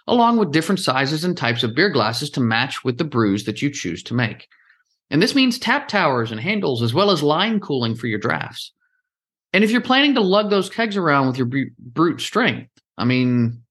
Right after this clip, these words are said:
that's probably not the best idea, right? So get some hand trucks, drum handling equipment, and get some keg racks to improve your storage capacity and overall safety. If you're planning to bottle, then you'll need to consider bottling and packaging supplies.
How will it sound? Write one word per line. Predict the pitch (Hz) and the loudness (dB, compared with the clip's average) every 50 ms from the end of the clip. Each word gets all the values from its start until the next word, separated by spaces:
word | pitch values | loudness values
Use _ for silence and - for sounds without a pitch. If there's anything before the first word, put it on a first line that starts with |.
| _ _ _ | _ _ _
that's | - 190 196 | -6 -6 -6
probably | 202 - 277 269 220 | 0 0 2 2 4
not | 202 214 208 - | 2 2 2 0
the | 165 | -2
best | 135 117 156 165 175 - - | -4 -2 -4 -4 -2 0 0
idea, | 156 147 139 170 277 285 - - | 0 0 2 2 0 0 0 -2
right? | 98 107 135 - - - _ _ - - _ _ _ _ _ _ _ | -2 -2 -2 -2 -4 -8 _ _ -20 -20 _ _ _ _ _ _ _
So | - - 220 220 226 220 220 208 - - - 127 | -4 0 2 4 4 4 2 2 -2 -10 -14 -8
get | 143 180 240 240 | -2 -2 -2 0
some | - 269 | 0 0
hand | 202 226 285 339 330 - | 0 2 2 2 0 0
trucks, | - - 120 82 - - - - _ - - - - _ - 143 | 0 -2 -4 -4 -6 -14 -16 -16 _ -20 -20 -20 -20 _ -10 -4
drum | 135 170 208 247 254 | 0 2 2 4 4
handling | 226 233 220 185 165 147 127 | 2 2 2 2 2 2 2
equipment, | 117 117 117 120 87 - 76 - - - | 0 0 -2 -6 -6 -6 -8 -12 -10 -4
and | - 147 165 175 190 196 180 156 | 0 2 2 4 4 4 2 2
get | 202 214 | 0 0
some | 220 262 220 | 0 0 -2
keg | - 233 294 262 220 | 0 0 -2 -2 -2
racks | 131 117 98 - - - | -2 -2 -2 -4 -6 -4
to | - 190 | -4 -2
improve | 208 208 - - 170 175 180 175 | -2 -2 -2 0 0 0 0 0
your | 185 190 | -2 -4
storage | 185 - - 156 147 143 139 139 - | -4 -2 -2 2 2 2 2 0 -4
capacity | - - 196 247 294 220 - - 151 165 202 | -10 -4 0 0 0 0 -2 -4 -2 -2 0
and | 180 147 | 0 0
overall | 131 127 135 120 113 113 | 0 2 2 2 2 0
safety. | 117 - 165 151 147 - - - - _ _ _ _ _ _ _ _ _ _ _ _ - _ - - - - - - | 0 -2 -4 -6 -6 -6 -12 -18 -20 _ _ _ _ _ _ _ _ _ _ _ _ -20 _ -20 -18 -18 -12 -2 -2
If | 185 190 196 | 0 2 2
you're | 214 | 0
planning | 214 - 277 302 311 302 240 | 2 2 2 4 4 4 4
to | 180 151 | 2 2
bottle, | 131 160 214 269 214 127 120 151 170 | 2 2 2 2 2 2 0 -2 -2
then | 170 180 185 | -2 0 2
you'll | 190 202 220 226 | 2 2 2 0
need | 254 302 311 | -2 -4 -4
to | - 254 | -4 -2
consider | - 220 196 - 202 190 | -2 -2 0 2 0 0
bottling | 151 127 127 120 120 120 131 139 147 165 | 0 2 2 2 2 2 2 0 0 0
and | 160 151 | -4 -6
packaging | - 131 101 98 - 98 - 113 123 | -6 -8 -8 -8 -8 -8 -4 -4 -4
supplies. | 120 - 180 180 - - 277 - - - - - | -2 -4 -6 -4 -2 -2 -2 -2 -4 -6 -14 -18